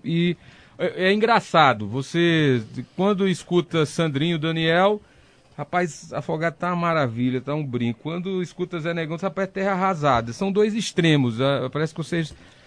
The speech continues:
não há um meio termo entre, entre vocês. Zé Negão disse que faltou cumprir promessas de ações na zona rural e nos bairros, que só se maquiou o centro, em linhas gerais a,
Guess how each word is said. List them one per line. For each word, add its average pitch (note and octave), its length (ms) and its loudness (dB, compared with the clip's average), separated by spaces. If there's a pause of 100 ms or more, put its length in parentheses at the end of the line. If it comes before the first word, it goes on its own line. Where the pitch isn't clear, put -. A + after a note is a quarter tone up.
(240)
não D3 260 2
há E3 80 6
um F3 80 4
meio F3+ 260 6
termo E3+ 540 4
entre, D#3+ 480 0 (580)
entre C#3+ 360 2
vocês. C3+ 460 2
Zé C3+ 80 2
Negão D3+ 240 0
disse D3 220 -4
que - 80 -8
faltou C#3+ 380 -6
cumprir C3+ 360 -8
promessas B2 560 -4
de A#2+ 120 -2
ações A#2 280 -2
na A#2+ 100 -2
zona A#2 200 -4
rural A2+ 520 -2
e A#2+ 300 0
nos B2 220 -2
bairros, D#3 540 6
que - 100 -18
só C#3+ 320 4
se C#3 140 -2
maquiou D3+ 440 2
o C#3 40 -6
centro, D3+ 440 -6
em C3 60 -6
linhas B2 200 -6
gerais A#2 340 -4
a, A2 100 -2